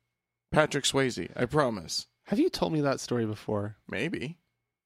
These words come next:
Speaker 2: You haven't told me it on the podcast, have you?
Speaker 1: I, I
Speaker 2: Have we ever had that conversation
Speaker 1: You guys
Speaker 2: on the podcast?
Speaker 1: go ahead and
Speaker 2: That
Speaker 1: write
Speaker 2: felt
Speaker 1: in if I've
Speaker 2: very
Speaker 1: already
Speaker 2: familiar.
Speaker 1: told that story.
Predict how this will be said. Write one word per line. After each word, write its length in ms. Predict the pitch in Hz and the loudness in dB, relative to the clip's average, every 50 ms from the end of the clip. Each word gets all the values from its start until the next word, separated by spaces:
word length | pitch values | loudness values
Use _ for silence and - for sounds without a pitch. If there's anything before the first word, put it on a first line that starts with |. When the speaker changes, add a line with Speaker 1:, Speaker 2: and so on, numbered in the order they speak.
| _ - | _ -2
Speaker 2:
You 60 | 180 | -2
haven't 180 | 196 202 147 - | 0 0 0 0
told 160 | - 131 120 | 0 0 2
me 120 | 113 110 104 | 2 0 -2
it 60 | 101 | -2
on 100 | 104 101 95 | -4 -4 -6
the 60 | 92 | -2
podcast, 540 | - 123 117 110 - - - - 113 - - | 0 0 0 0 0 -6 -8 -10 -8 -6 -6
have 160 | - 95 95 | -4 -4 -4
you? 160 | 104 110 127 - _ _ _ _ _ _ _ _ _ _ _ - | -4 -6 -8 -10 _ _ _ _ _ _ _ _ _ _ _ -4
Speaker 1:
I, 100 | - - - _ - - - 50 50 50 - - - _ _ _ _ _ _ _ _ - | -4 -4 -4 _ -8 -4 -2 -2 0 -2 -4 -6 -10 _ _ _ _ _ _ _ _ -2
I 200 | - 110 127 120 - - - - - | 2 2 2 2 0 -6 -14 -4 0
Speaker 2:
Have 140 | - 135 139 | 2 2 4
we 120 | 175 196 | 4 4
ever 140 | 202 208 196 | 4 4 4
had 140 | 180 185 170 | 2 4 2
that 120 | 165 156 - | 2 2 2
conversation 380 | - 160 151 151 143 147 156 | 2 2 2 2 2 4 4
Speaker 1:
You 60 | 190 185 | 4 6
guys 280 | 196 185 185 185 - - | 6 6 6 6 4 6
Speaker 2:
on 60 | - | 6
the 60 | - | 8
podcast? 20 | |
Speaker 1:
go 40 | 180 175 | 8 8
ahead 160 | 170 175 165 | 6 6 4
and 100 | 160 165 | 6 6
Speaker 2:
That 60 | 156 | 6
Speaker 1:
write 160 | 147 147 143 | 6 6 6
Speaker 2:
felt 200 | 135 135 131 127 | 6 6 6 6
Speaker 1:
in 60 | 127 | 4
if 80 | 123 113 | 4 4
I've 60 | 127 139 | 6 6
Speaker 2:
very 180 | 143 147 156 | 6 6 6
Speaker 1:
already 140 | - 131 131 | 6 4 2
Speaker 2:
familiar. 420 | 131 - - 117 - 156 151 147 143 | 4 4 4 6 6 6 6 6 4
Speaker 1:
told 20 | |
that 100 | 143 135 135 | 4 2 0
story. 280 | 110 101 98 95 92 | 0 -2 -4 -4 -4